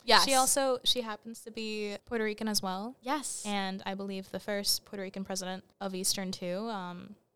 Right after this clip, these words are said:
Speaker 2: I think for
Speaker 1: Yes.
Speaker 2: me, it's, it's always important to have representation.
Speaker 1: Absolutely.
Speaker 2: Um,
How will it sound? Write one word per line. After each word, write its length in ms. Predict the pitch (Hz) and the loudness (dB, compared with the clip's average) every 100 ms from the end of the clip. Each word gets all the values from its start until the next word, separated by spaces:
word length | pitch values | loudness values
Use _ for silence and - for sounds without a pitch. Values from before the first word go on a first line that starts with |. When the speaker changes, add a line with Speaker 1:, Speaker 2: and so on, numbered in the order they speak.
| _ - | _ -4
Speaker 2:
I 80 | 214 | 0
think 200 | 220 226 | 0 0
for 120 | - | -2
Speaker 1:
Yes. 80 | 208 | -4
Speaker 2:
me, 200 | 208 208 | -2 -4
it's, 380 | 190 - - - | -4 -2 -2 -4
it's 160 | - - | -10 -2
always 200 | 294 226 | 0 0
important 320 | 208 202 196 | -4 -6 -6
to 60 | 196 | -6
have 160 | 196 | -6
representation. 760 | 190 196 190 196 185 190 190 190 - _ | -4 -4 -4 -6 -6 -4 -6 -10 -14 _
Speaker 1:
Absolutely. 640 | 226 220 - 202 190 185 190 | 4 4 -2 -2 -2 0 -2
Speaker 2:
Um, 400 | 180 175 185 | -4 -8 -12